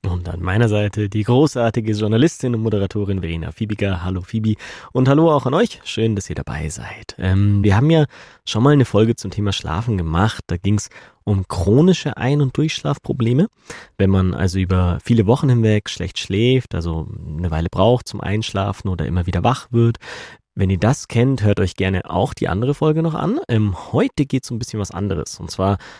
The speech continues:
darum, wenn man weit über die eigenen Grenzen hinausgeht. Also wenn man mehrere Nächte wirklich gar nicht mehr schläft und was das mit einem macht. Die ein oder andere von euch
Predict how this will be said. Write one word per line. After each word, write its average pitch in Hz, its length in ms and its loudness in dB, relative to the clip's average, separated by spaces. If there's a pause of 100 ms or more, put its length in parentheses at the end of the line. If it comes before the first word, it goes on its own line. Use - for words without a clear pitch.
(140)
darum, 107 540 2
wenn 107 120 2
man 95 180 0
weit 113 320 2
über 98 160 -2
die 87 140 -6
eigenen 104 360 0
Grenzen 90 440 -2
hinausgeht. 92 840 0
Also 85 160 -10
wenn 92 100 -4
man 92 140 -2
mehrere 127 460 2
Nächte 104 400 -2
wirklich - 340 -8
gar 95 300 0
nicht 92 320 -4
mehr 76 100 -8
schläft - 520 -10 (360)
und 110 180 2
was 98 240 2
das - 200 -4
mit 95 160 -4
einem 85 240 -2
macht. 80 340 -8 (100)
Die 85 140 -2
ein 90 160 2
oder 92 120 0
andere 117 180 2
von 107 160 -2
euch 107 240 2